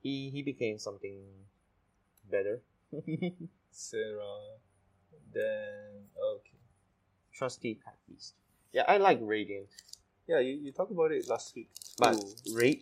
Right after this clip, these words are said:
Speaker 1: after reading her story, I'm like, "Oh my god, Radiant was this badass?" Really? Okay, so Radiant be-, uh, became insane in the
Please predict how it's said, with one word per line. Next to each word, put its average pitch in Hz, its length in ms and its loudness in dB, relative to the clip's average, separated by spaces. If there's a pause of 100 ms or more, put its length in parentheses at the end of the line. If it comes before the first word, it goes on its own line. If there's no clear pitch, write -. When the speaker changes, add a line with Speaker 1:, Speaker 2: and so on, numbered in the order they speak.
Speaker 1:
after 147 200 8
reading 120 300 2
her 107 100 2
story, 117 360 4
I'm 107 120 -2
like, 98 280 -2
"Oh 117 100 4
my 117 180 -2
god, 101 260 -2
Radiant 117 300 -6
was - 280 -4
this 104 200 -8
badass?" 107 720 -4 (440)
Really? 403 220 12 (520)
Okay, 120 160 6
so 117 180 2
Radiant 156 400 2 (800)
be-, 107 120 -14 (200)
uh, 107 60 0
became 113 360 -4
insane 107 720 -8
in 98 200 -20
the 98 80 -8